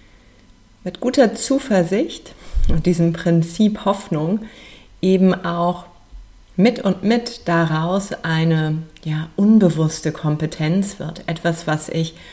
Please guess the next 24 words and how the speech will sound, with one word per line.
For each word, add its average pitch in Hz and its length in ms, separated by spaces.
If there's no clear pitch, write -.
einfach 196 300
so 202 160
auf 180 220
ganz 208 300
natürliche 208 680
Art 190 300
und 170 320
Weise 208 800
vor - 260
allem 226 320
suche. 208 500
Ich 160 120
glaube, 175 280
in 226 320
mir 202 260
ist - 180
die 180 60
Bindung 160 460
schon 165 240
recht 160 380
sicher. 165 480
Da 156 120
ist - 240
schon 160 280